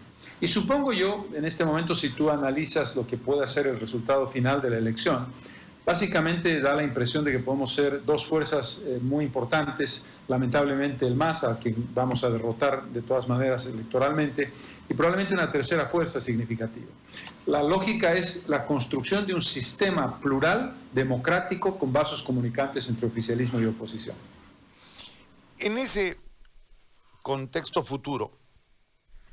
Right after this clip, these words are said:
Speaker 2: en esa construcción futura, eh, todo pareciese indicar de que va a haber una segunda vuelta. Hay un elemento ahí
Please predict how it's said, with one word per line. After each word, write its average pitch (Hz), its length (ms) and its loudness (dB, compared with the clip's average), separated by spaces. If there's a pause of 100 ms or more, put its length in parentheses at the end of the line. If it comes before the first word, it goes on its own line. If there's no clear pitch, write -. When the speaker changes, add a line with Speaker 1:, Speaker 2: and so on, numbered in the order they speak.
(100)
Speaker 2:
en 98 100 -6
esa 117 220 -2
construcción 104 540 -6
futura, 123 460 -8 (580)
eh, 101 360 -6 (480)
todo 214 240 2
pareciese 165 840 -2
indicar 131 680 -4
de 101 220 -8
que 101 200 -4
va 117 240 0
a - 20 2
haber 110 240 -2
una 101 500 -2 (1160)
segunda 117 520 -2
vuelta. 143 480 -2 (920)
Hay 165 280 0
un 175 180 -2
elemento 160 680 0
ahí 143 680 -4